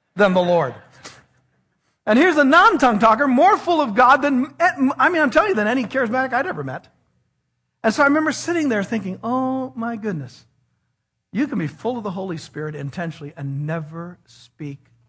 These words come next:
with tongues." And then going back and revisiting this text, this is First Corinthians twelve.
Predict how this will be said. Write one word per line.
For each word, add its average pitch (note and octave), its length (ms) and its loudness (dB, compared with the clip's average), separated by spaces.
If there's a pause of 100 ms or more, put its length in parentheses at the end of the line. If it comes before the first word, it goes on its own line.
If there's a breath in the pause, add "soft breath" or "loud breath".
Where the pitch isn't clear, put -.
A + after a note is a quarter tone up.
(380)
with C3+ 160 -18
tongues." - 320 -20 (1200)
And D3+ 120 -6
then C#3+ 340 -4 (280)
going D3 200 -4
back D3 220 -4
and C3 80 -10
revisiting B2+ 520 -8
this A#2+ 200 -12
text, - 560 -14 (380)
this C#3+ 180 -14
is C3 80 -16
First D#3 260 -8
Corinthians C3 440 -10
twelve. C3+ 580 -2